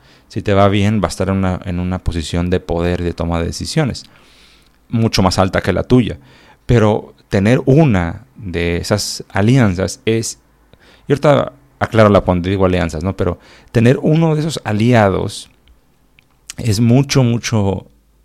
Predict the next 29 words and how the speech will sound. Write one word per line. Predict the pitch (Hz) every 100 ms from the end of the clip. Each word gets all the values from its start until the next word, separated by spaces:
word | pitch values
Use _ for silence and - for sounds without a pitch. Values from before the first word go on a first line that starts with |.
| _ _ _ -
más, | 101 98 98 98 101 98 92 - - -
eh, | 92 87 82 80 - _
tiene | - 104
mucha | 123 120
más | 101 104
potencial | 139 131 95 90 85 110 110 117 - - - -
de | 101
ayudarte | 98 101 104 120
en |
tu | 107
crecimiento | - 92 95 95 -
profesional | - 92 - - 95 160 - - - _ _ _
que | 117
los | 113 107
otros | 110 113
nueve | 113 113 117
que | 101
están | - 98 104
en | 104
tu | 101
mismo, | 92 90 95 92 90 85 85
en | 85
tu | -
mismo | 90 92 95
nivel, | 90 87 87 85 85 - -
eh, | 95 85 -
de | 95 92
la |
organización. | 87 90 82 82 - 156